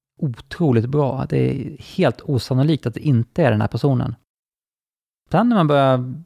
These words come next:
liksom väl kommit till botten med det här, eh, allting talar för att, men det, det här är en väldigt bra kandidat. Sen när man väl kommit, kommit till botten så visar det sig att personen redan är utredd och till exempel har en alibi eller redan är topsan eller såna saker.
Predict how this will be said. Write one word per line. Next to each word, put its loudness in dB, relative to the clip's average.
liksom -4
väl 0
kommit 0
till -4
botten -2
med 2
det 2
här, -2
eh, -6
allting 0
talar 2
för 0
att, -2
men 0
det, 2
det -4
här 2
är 2
en -2
väldigt 2
bra 0
kandidat. -2
Sen 0
när 0
man 0
väl 2
kommit, -2
kommit -2
till -4
botten -4
så -6
visar -2
det -2
sig -6
att -10
personen -2
redan 0
är 0
utredd -2
och -8
till 0
exempel -2
har -2
en -12
alibi 0
eller -2
redan -2
är -2
topsan -10
eller -6
såna -8
saker. -10